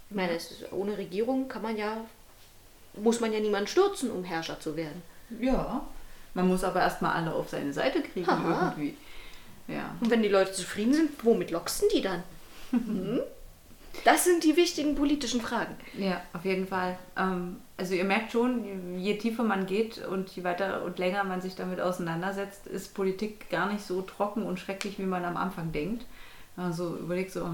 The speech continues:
Speaker 2: nee, über Politik, die reden jetzt echt hier po-, über Politik?“ Nö, eigentlich reden wir über das, was Politik verursacht.
Speaker 1: Mhm.
Speaker 2: Ja? Ähm, wir reden ja nicht darum, oder, äh, darüber,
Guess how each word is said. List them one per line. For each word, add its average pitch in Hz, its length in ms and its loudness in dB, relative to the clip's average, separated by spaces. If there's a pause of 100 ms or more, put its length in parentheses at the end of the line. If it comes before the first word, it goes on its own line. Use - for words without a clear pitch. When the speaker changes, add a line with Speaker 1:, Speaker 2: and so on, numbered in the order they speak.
Speaker 2:
nee, 160 200 -2
über 160 180 -6
Politik, 165 440 -6
die 208 60 -8
reden 185 180 -2
jetzt 180 140 -6
echt 196 180 -8
hier 214 120 -4
po-, - 120 -6
über 202 160 -8
Politik?“ 208 460 -8 (600)
Nö, 190 500 4 (720)
eigentlich 214 420 0
reden 226 360 2
wir 214 280 -2
über 196 260 -4
das, 196 220 -4
was 196 100 -8
Politik 185 480 -2 (760)
verursacht. 190 640 2 (280)
Speaker 1:
Mhm. 214 80 -8
Speaker 2:
Ja? 170 300 -4 (360)
Ähm, 175 140 -6 (680)
wir 175 100 -2
reden 185 220 2
ja 175 80 -2
nicht 180 240 -4
darum, 196 420 -2 (360)
oder, 185 160 6
äh, 170 160 4
darüber, 185 640 2